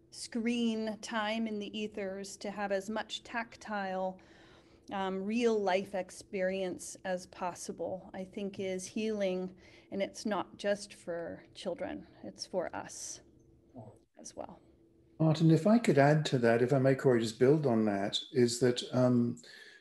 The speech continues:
Speaker 2: one of the things that, uh, we all know, really, uh, saying the obvious, is, um, is play is, is, is deep dig-,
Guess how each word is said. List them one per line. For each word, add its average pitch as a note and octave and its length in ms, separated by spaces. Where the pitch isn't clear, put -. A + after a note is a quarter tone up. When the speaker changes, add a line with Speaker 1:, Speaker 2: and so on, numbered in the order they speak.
Speaker 2:
one D#3 220
of G#3+ 140
the D3 80
things C3 760
that, A2+ 340
uh, A2 380
we A#2+ 200
all B2+ 180
know, A2 240
really, G2 640
uh, - 40
saying A2 300
the G#2 80
obvious, A2+ 760
is, A2+ 480
um, A2+ 560
is A#2 380
play B2+ 720
is, G#2+ 560
is, A2 500
is G#2+ 340
deep D3 380
dig-, G#2 500